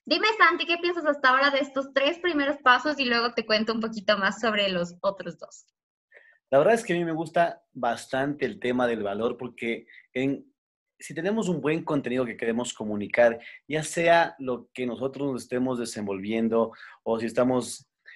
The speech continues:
Speaker 2: yo qué sé, generando cualquier tipo de servicio o generando cualquier tipo de producto que queramos vender, si tenemos un buen valor, un buen contenido, obviamente basado en la expertise que tú tienes, la persona va a saber y va a entender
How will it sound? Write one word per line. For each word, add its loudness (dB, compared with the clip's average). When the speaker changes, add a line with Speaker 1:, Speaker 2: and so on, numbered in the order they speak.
Speaker 2:
yo 0
qué -4
sé, 2
generando 2
cualquier 0
tipo -2
de 4
servicio -2
o -2
generando -4
cualquier -8
tipo -2
de 0
producto -6
que -10
queramos 0
vender, 2
si -20
tenemos 2
un 2
buen 4
valor, 6
un 2
buen 4
contenido, 0
obviamente 4
basado 6
en 2
la 6
expertise -2
que -4
tú -4
tienes, -2
la 2
persona 2
va 6
a 0
saber 0
y -4
va 6
a 8
entender 0